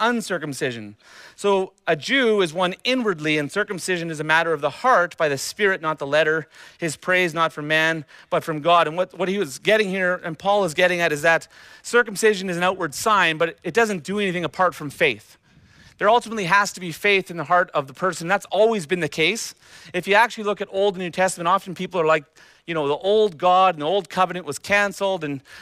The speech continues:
now there's a new way to be saved. And the, the truth is actually,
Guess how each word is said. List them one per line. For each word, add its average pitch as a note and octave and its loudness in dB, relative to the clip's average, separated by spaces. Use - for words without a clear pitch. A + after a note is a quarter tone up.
now F3+ 4
there's G3 0
a E3+ 0
new G#3 -2
way F#3+ 2
to - -18
be D#3 -6
saved. E3+ 0
And D3 -6
the, F#3 -10
the D#3+ -6
truth A3+ -4
is F#3+ 0
actually, F#3+ 2